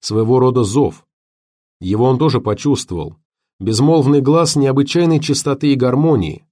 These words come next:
и через миг увидел табличку "Переулок Пок-Хилл", слегка подсвеченную заревом краснеющего солнца, будто неким образом помеченную, дабы он обратил внимание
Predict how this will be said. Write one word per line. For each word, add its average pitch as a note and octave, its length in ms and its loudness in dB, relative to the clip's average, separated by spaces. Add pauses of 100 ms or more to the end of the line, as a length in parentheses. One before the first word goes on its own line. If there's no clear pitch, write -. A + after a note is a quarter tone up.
(380)
и - 60 -14
через A2+ 300 -2
миг F#3+ 220 0
увидел D#3 360 0
табличку C3 680 -2 (380)
"Переулок D3+ 680 0 (180)
Пок-Хилл", G#2+ 680 -6 (460)
слегка - 340 -6
подсвеченную A#2 680 -2
заревом C3 480 0
краснеющего G#2+ 680 -2
солнца, - 540 -4 (280)
будто C#3 320 -4
неким E3 340 0
образом D3+ 400 0
помеченную, F#2 800 -4 (320)
дабы G#2+ 260 -2
он B2 120 2
обратил A#2 380 0
внимание A2+ 640 -2